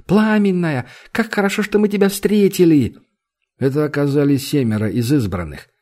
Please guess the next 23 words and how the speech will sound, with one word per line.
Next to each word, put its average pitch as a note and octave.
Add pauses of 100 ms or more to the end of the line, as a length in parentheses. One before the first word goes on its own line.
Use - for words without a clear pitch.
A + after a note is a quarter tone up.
(340)
Четыре E3+
девушки D3+
и C#3
трое C#3+
юношей. A2+ (420)
Они D#3
были E3
с D3
другого D#3+
корабля C3+ (180)
и C#3
тоже D3
разбежались C#3
поодиночке C3+
кто C3
куда. A#2+ (200)
Но B2
затем F3
им F3
повезло E3
отыскать C#3+
друг C#3
друга. G#2+